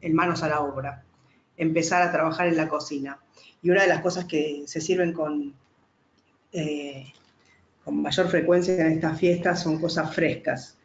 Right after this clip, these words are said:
Y las ensaladas son una de las vedettes, una de las vedettes. Entonces, una de las cosas importantes que vamos a tener en cuenta tiene que ver con el lavado de vegetales y el lavado de frutas. O sea, el lavado de verduras y el lavado de frutas. Eh,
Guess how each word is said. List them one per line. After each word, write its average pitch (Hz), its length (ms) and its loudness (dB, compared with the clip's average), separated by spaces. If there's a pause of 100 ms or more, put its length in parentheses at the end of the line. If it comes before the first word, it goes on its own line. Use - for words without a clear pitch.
(280)
Y 156 160 4
las 156 200 0
ensaladas 165 840 2 (260)
son 151 220 -8
una 156 160 -2
de 151 80 -4
las 139 160 -4
vedettes, 156 560 -2
una 165 160 2
de 156 60 2
las 139 100 -2
vedettes. 170 440 2
Entonces, 180 680 0 (340)
una 208 220 6
de 190 160 4
las 180 180 0
cosas 190 300 0
importantes 175 560 0
que 170 100 -4
vamos 170 240 -2
a - 60 -14
tener 160 200 2
en 160 100 0
cuenta 170 640 2
tiene 175 220 4
que 147 120 -2
ver 156 180 -4
con 147 160 -4
el 143 120 -6
lavado 147 260 0
de 143 80 -2
vegetales 208 840 2
y 175 100 -6
el 156 60 -2
lavado 156 340 -2
de 151 100 -8
frutas. 156 640 0 (460)
O - 40 -16
sea, 156 120 -4
el 147 80 -2
lavado 165 240 2
de 156 80 0
verduras 202 440 4
y 175 40 2
el 147 60 4
lavado 151 260 4
de 147 80 -4
frutas. 123 520 -6 (420)
Eh, 151 580 0